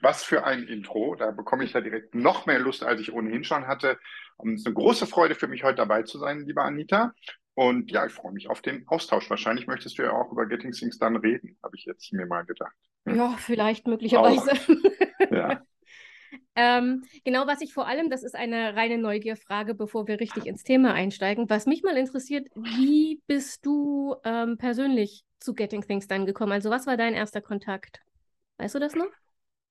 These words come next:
Speaker 1: Ja, da, äh, ja, ich, genau, und ich, die Antwort hat zwei, äh, die, die Antwort besteht aus zwei Teilen. Der erste Teil, es war, bin ich zum ersten Mal mit Getting Things Done in Berührung gekommen. Da habe ich noch bei der Daimler Financial Services gearbeitet und hatte einen Kollegen im Risikomanagement, den Florian.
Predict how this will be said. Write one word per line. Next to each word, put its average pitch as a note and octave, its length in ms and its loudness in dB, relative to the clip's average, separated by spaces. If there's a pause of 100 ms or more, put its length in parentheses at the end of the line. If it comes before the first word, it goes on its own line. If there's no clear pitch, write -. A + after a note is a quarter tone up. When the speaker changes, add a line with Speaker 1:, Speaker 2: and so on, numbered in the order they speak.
Speaker 1:
Ja, A#2 220 6
da, A#2+ 100 6
äh, B2 240 2
ja, C3 280 4
ich, - 160 -14 (140)
genau, B2 300 4
und A2+ 120 -2
ich, - 80 -14
die C3+ 120 -8
Antwort B2+ 320 -2
hat B2+ 160 -8
zwei, - 160 2
äh, A2+ 220 -10
die, A2 280 -12
die A#2+ 180 -6
Antwort C3 380 -2
besteht C3+ 260 -4
aus B2+ 160 0
zwei A#2 160 2
Teilen. G#2 300 -2
Der A2+ 140 0
erste C#3+ 280 2
Teil, D3+ 200 0
es - 120 -12
war, C3 80 6
bin C#3+ 120 -4
ich B2 100 -10
zum B2 120 -8
ersten A#2 280 -4
Mal A#2+ 120 -2
mit G#2+ 220 -2
Getting A2+ 260 -4
Things G#2+ 240 -10
Done A2+ 180 2
in A2 100 -2
Berührung B2 340 0
gekommen. D3 380 -2 (480)
Da A2 120 2
habe - 160 -2
ich - 120 -12
noch A#2 200 0
bei G#2+ 300 4
der G#2 200 0
Daimler G#2+ 340 2
Financial A#2 480 -4
Services C3+ 460 -4
gearbeitet B2 420 0
und A2 80 -6
hatte A#2 200 -4
einen A2 160 -6
Kollegen A2 340 -2
im G#2 100 -4
Risikomanagement, C#3+ 760 -8
den A2+ 100 -6
Florian. D3+ 600 0